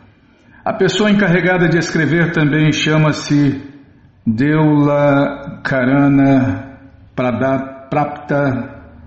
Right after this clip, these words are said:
Karmachari. Ela é responsável especialmente de escrever um calendário chamado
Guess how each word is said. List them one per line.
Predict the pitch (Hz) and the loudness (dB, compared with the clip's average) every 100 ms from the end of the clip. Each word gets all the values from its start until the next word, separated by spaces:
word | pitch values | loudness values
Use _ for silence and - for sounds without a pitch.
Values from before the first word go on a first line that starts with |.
| - - - - - - - - - - | -20 -20 -20 -20 -20 -20 -20 -20 -20 -12
Karmachari. | - 139 131 127 127 127 170 156 - - - - - _ _ _ _ _ _ _ _ _ _ _ - - - - | -4 -2 0 0 0 -2 -2 -2 -4 -10 -16 -20 -20 _ _ _ _ _ _ _ _ _ _ _ -20 -20 -18 -8
Ela | 131 151 151 143 | -2 0 0 -2
é | |
responsável | 131 139 - 147 135 151 147 131 | -2 -4 -2 -2 -2 -2 -2 0
especialmente | 135 - 180 170 160 156 151 143 | -2 -2 -2 0 0 0 0 -2
de | |
escrever | 147 - 147 127 135 | -4 -4 -2 0 0
um | 139 | 0
calendário | 151 147 156 123 131 143 | 0 0 0 0 0 -2
chamado | 131 151 127 120 123 123 | -2 -2 0 2 0 0